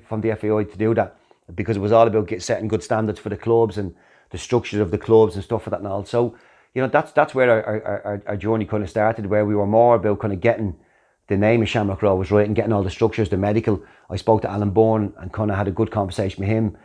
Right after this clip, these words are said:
'cause he was thinking of maybe leaving. The, the, the, the, he's the Ireland doctor as well, and he was always at Shamrock Rovers, and I persuaded him to stay involved, which was brilliant, because Alan is a fabulous doctor, um, and a real professional, real professional,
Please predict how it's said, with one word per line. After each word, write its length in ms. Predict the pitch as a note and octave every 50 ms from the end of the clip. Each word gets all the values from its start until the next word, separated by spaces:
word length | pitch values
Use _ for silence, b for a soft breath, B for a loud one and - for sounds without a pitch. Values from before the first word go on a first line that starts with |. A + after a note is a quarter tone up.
| b b b b
'cause 140 | b - -
he 100 | G#2 G#2
was 120 | G2+ F#2+ -
thinking 240 | A2+ G#2+ - F2+
of 80 | F#2+ F#2
maybe 240 | G2 G2 F#2 F2+ F2+
leaving. 400 | F2 G2 G#2+ A2 G2+ A2 A2 G2
The, 140 | F#2 F2+ - _ _
the, 200 | - F2+ F2 F2
the, 200 | E2 - F#2 D#2+ - _
the, 300 | F#2 F2 E2+ E2 - G2
he's 120 | F#2 E2
the 120 | - F#2
Ireland 240 | G2 G2+ G#2 G2+ G2
doctor 260 | G2 F#2 F#2 - F2+
as 100 | F2 F2
well, 360 | E2 G#2 G#2 G#2 G2+ G2 - b b b b b b b
and 100 | E2 E2+
he 140 | F2 G2+ G2+
was 160 | F#2+ G2 G2+
always 320 | G2+ G#2 A2+ A#2+ A2+ G2+
at 100 | F#2 F2+
Shamrock 300 | - G#2+ F#2 F2+ F2+ F2+
Rovers, 420 | - F#2 F#2 F#2+ F2+ F#2 F2+ - - -
and 340 | - F2+ F2 F2 F#2 F2 E2 -
I 80 | F#2 F2+
persuaded 360 | - G2 - A2 G#2+ G#2 G2
him 140 | A2 A#2+ A2+
to 80 | - G2+
stay 240 | - - A2+ A2
involved, 520 | A2 A2 G#2 G2 G#2+ A2 G#2+ G#2+ G#2+ - - b b b b b b
which 120 | A2 F#2
was 100 | G2+ F#2
brilliant, 400 | - - A#2+ A2+ G#2 G2 F#2 - _
because 220 | G#2 F2+ A2 G2+
Alan 340 | G#2+ G2+ G#2+ G#2+ G2+ F#2+ E2+ b b b b b b b b b
is 100 | F#2 F#2
a 60 | F#2+
fabulous 480 | E2 - - A2+ A#2 G2 G2 F#2+ F#2
doctor, 400 | - G#2+ G2+ F#2 - G#2 F#2 F2 - _
um, 460 | - F2 F2+ F#2 F#2 F#2 F#2 F2+ F2 - _ _
and 140 | G2+ G#2
a 60 | G2+ G2
real 320 | G2 G2 A2 G#2+ G#2 G2+
professional, 580 | G2+ G2+ F#2 - G2+ F2+ F2 - - F2 - _ _ _
real 320 | G2 F#2 G2 A2 A2 A2+ G#2+
professional, 520 | F2 G2 E2+ - F#2+ F#2 - - F#2 E2+